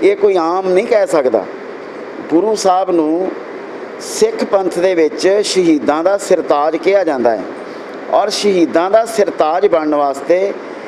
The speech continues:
ਉਹਨਾਂ ਨੇ ਸ਼ਾਂਤੀਪੂਰਵਕ ਸ਼ਾਂਤ ਰਹਿ ਕੇ, ਜੋ ਗੁਰੂ ਨਾਨਕ ਦਾ ਮਿਸ਼ਨ ਸੀ ਕਿ ਸ਼ਾਂਤੀਪੂਰਵਕ ਰਹਿ ਕੇ ਦੇਸ਼ ਨੂੰ ਦੱਸਣਾ ਹੈ,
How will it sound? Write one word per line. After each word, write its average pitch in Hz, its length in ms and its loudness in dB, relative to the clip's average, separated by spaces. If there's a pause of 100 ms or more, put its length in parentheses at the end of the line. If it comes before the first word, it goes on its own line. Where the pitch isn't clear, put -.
(280)
ਉਹਨਾਂ 240 300 2
ਨੇ 254 140 0
ਸ਼ਾਂਤੀਪੂਰਵਕ 220 1200 0
ਸ਼ਾਂਤ 240 640 0
ਰਹਿ 185 220 4
ਕੇ, 147 240 2 (560)
ਜੋ 220 200 2
ਗੁਰੂ 214 200 2
ਨਾਨਕ 208 340 0
ਦਾ 226 160 2
ਮਿਸ਼ਨ 220 360 0
ਸੀ 185 280 2 (400)
ਕਿ 214 140 2
ਸ਼ਾਂਤੀਪੂਰਵਕ 214 1000 0
ਰਹਿ 196 240 2
ਕੇ 214 180 2
ਦੇਸ਼ 175 400 0
ਨੂੰ 196 160 0
ਦੱਸਣਾ 196 340 0
ਹੈ, 160 160 0